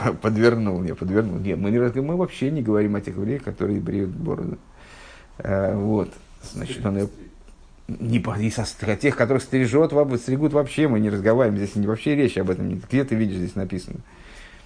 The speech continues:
Вот, и с-, то, то тогда не очень понятно, что он еврей. Он занимается вопросами ми-, вопросами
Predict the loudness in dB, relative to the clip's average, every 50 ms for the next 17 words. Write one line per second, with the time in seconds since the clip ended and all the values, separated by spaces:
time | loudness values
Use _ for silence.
0 | -20 -20 -20 -18 -14 -8 -4 0 2 4 6 6 4 4 2 -4 -2 2 2 4
1 | 2 2 -2 -8 -10 -4 4 4 4 4 6 6 4 6 8 6 4 4 4 2
2 | 4 4 6 6 6 6 6 6 4 4 0 2 4 4 4 6 4 4 4 2
3 | -2 -2 0 0 2 2 4 4 4 4 4 4 4 2 0 0 0 2 0 0
4 | 0 0 -2 -2 2 2 2 2 4 2 0 0 0 -2 0 2 2 2 2 2
5 | 4 4 2 2 2 0 0 0 0 0 0 -2 -4 -8